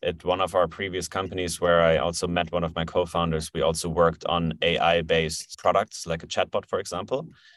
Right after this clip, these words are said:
So we already had some colleagues like data scientists that are very experienced with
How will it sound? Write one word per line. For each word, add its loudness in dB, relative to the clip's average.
So 2
we 6
already 8
had 0
some -4
colleagues 0
like -2
data 2
scientists -4
that 4
are 4
very 2
experienced -4
with -6